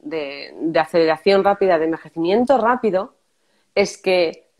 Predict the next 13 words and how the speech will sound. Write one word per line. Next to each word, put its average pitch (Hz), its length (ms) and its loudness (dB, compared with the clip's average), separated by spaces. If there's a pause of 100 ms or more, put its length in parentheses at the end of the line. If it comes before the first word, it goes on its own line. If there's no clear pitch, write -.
cuando 208 320 2
una 269 160 4
vez 320 160 -2
tienes 277 260 -4
medida, 208 640 -6
en 185 240 -6
plan, 175 400 -8
realmente 208 600 -2
cómo 247 220 0
está 294 180 -8
afectando 170 840 -8
este 180 240 -10
tipo 180 520 0